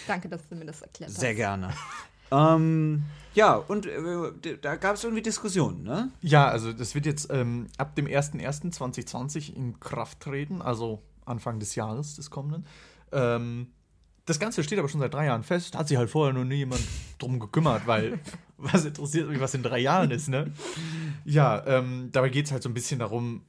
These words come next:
Speaker 3: um, äh, Steuerbetrug einzugrenzen und so. Ja, eigentlich eine ganz gute Sache.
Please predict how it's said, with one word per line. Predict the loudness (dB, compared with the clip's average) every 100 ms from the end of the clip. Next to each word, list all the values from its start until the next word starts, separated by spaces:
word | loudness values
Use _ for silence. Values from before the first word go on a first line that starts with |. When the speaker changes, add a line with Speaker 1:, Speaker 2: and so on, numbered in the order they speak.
| -2
Speaker 3:
um, | 0 0 -2
äh, | -2 -2 -2
Steuerbetrug | -2 -2 -2 -6 -10 -8
einzugrenzen | -4 -4 -4 -4 -4 -4 -6
und | -8 -4
so. | -2 -2 -4 _ _ _ -20 -20 _ _
Ja, | -2 2 2 0 _ _ 2
eigentlich | 4 4
eine | 2
ganz | 0 -2 -4
gute | -4 -2
Sache. | -2 -2 -2 -2